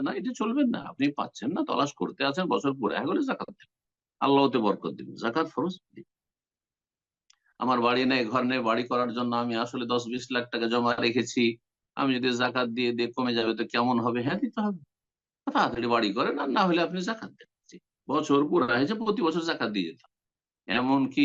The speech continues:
এতিমের ধন সম্পদ, বাবার পরিত্যক্ত ধন সম্পদ এতিম পেয়েছে, দশ বিশ লাখ টাকা পেয়েছে, প্রতি বছর জাকাত দিতে দিতে কমে যাচ্ছে, কোনো অসুবিধা নেই, আল্লাহ বরকত দিবেন, জাকাত দিয়ে যেতে হবে, আর সেটা ব্যক্তি মালিকানাধীন রয়েছে।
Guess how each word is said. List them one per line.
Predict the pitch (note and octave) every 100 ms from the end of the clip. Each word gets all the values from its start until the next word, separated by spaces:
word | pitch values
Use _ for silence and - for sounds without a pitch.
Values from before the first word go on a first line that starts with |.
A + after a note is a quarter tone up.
| A#2+
এতিমের | A2+ G#2+ D3 E3 F#3
ধন | E3 D#3+
সম্পদ, | - A#2 G2 D#2+ - _ _ -
বাবার | F2+ G2 A2
পরিত্যক্ত | B2 A#2+ B2+ A#2+ A2
ধন | C3+
সম্পদ | B2+ B2+ A#2+
এতিম | A#2+ C#3 C3
পেয়েছে, | A#2 F#2+ - -
দশ | A2+ A2+
বিশ | B2 C#3+
লাখ | D#3 -
টাকা | D3 -
পেয়েছে, | A2 C#2+ - _ _ _ _ _
প্রতি | A2 G#2 C#3+
বছর | C#3 D3
জাকাত | B2+ B2+ B2+ C#3 B2
দিতে | C3 C#3
দিতে | C3 C3+ C3+
কমে | C#3 F#3
যাচ্ছে, | F3 - - - _ _ _ -
কোনো | G2 C3
অসুবিধা | C3 - C#3+ C3
নেই, | F#2 -
আল্লাহ | G2+ A2+ B2
বরকত | B2+ C3 C#3
দিবেন, | B2 G2 F#2
জাকাত | A#2 - D#3+
দিয়ে | E3 A#2
যেতে | - -
হবে, | - _ _ _ _ _ _ _ -
আর | A#2+
সেটা | C3+ C#3
ব্যক্তি | C#3 C#3+
মালিকানাধীন | C3 A2+ G#2 F2 F2+ D2+
রয়েছে। | C#2 C2+